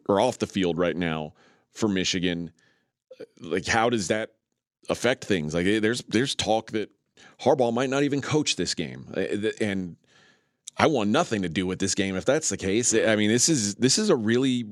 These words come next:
odd situation. And, um, you know, Penn State lately been willing to take more shots down the field since that Ohio State game where they just didn't do anything. But they still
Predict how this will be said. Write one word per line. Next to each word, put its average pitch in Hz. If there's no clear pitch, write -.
odd 113
situation. 113
And, 95
um, 87
you 120
know, 110
Penn 143
State 135
lately 127
been 110
willing 117
to 107
take 113
more 113
shots 107
down 113
the 98
field 113
since -
that 107
Ohio 98
State 101
game 110
where 101
they 87
just 82
didn't 95
do 87
anything. 107
But 104
they 113
still 190